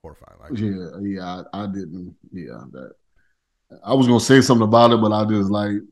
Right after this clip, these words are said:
Speaker 2: trying to leave it alone. Just, just the simple fact that something like that is so scary, and I don't care what sport it is. You know, football, basketball, baseball, soccer, you know, it don't even matter. Like,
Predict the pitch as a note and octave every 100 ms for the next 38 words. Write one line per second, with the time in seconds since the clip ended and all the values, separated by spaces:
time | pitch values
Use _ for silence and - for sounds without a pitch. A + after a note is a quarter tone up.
0 | _ _ _ - - G#2 G2+ G#2 G#2+ G2+
1 | G2 G2 G#2 G#2 G2 F#2 F2 F#2+ F2+ G2
2 | F2+ G2+ G2 F2+ G2+ F#2+ F#2+ F2+ - _
3 | _ _ - A#2+ A#2+ A#2 G#2 - A2 G2
4 | G#2+ G#2+ G#2 G#2+ - - _ G2 G#2 G#2
5 | G2 - G#2 G#2 G2 - _ _ G2+ G#2+
6 | G2 A2 G#2+ G2+ G2+ G#2 G#2 G2 - _
7 | _ _ _ _ _ - G2+ G2 - A2
8 | G2 G2+ F#2+ G2+ G2+ G2+ G2+ G2+ F#2 G#2
9 | E2+ G#2 G#2 G2+ F2+ - A2 G2+ G2+ G2
10 | _ _ _ _ - A2 G#2 G2 G2 G2+
11 | _ G#2+ G2+ A2 G#2+ F2+ F#2+ G#2 G#2+ F2+
12 | F2+ F2+